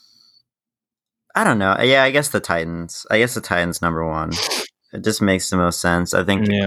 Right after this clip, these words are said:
Speaker 1: Colts could be second, and then I would probably go Texans third, Jaguars last.
Speaker 2: Yeah, I'd say Jaguars last for sure.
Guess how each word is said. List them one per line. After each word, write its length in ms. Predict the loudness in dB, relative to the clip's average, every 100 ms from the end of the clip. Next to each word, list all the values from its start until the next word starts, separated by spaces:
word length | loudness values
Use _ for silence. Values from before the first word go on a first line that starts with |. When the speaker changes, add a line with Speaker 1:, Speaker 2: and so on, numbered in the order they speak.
| -2
Speaker 1:
Colts 340 | -4 -8 -10
could 200 | -6 -6
be 120 | -4
second, 520 | -2 -2 -2 -2 -4 -6 _ _ _ _ _ _ _ _ _ _ -6
and 100 | -2
then 180 | 0 2
I 140 | 2
would 140 | 2
probably 240 | 0 0 0
go 420 | 0 2 2 -2 -8 _ _ _ _ _ _ -4
Texans 460 | -2 -2 -4 -6 -2
third, 440 | 0 2 0 -2
Jaguars 560 | -2 -2 -2 -4 -4 -4
last. 500 | -6 -4 -6 -10 -14 -20 -20 _ _ _ _ _ _ _ _ -2
Speaker 2:
Yeah, 300 | -2 -2 -4
I'd 160 | -6 -10
say 80 | -12
Jaguars 460 | -12 -14 -14 -16
last 260 | -16 -16 -16
for 100 | -16
sure. 320 | -14 -14 -16